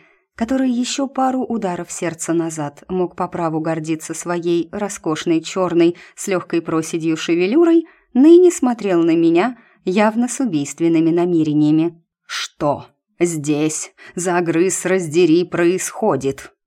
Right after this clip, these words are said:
рявкнул незнакомец, проведя ладонью по своей голове и оценив ущерб. А я поняла, что если сейчас испугаюсь,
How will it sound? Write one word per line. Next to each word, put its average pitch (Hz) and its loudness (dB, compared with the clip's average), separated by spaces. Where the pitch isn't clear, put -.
рявкнул 175 0
незнакомец, 202 0
проведя 185 -2
ладонью 165 2
по 160 -8
своей 165 -2
голове 165 -4
и 202 0
оценив 262 2
ущерб. - -12
А 196 -4
я 330 0
поняла, 320 4
что - -6
если 233 -2
сейчас 190 -6
испугаюсь, 160 -6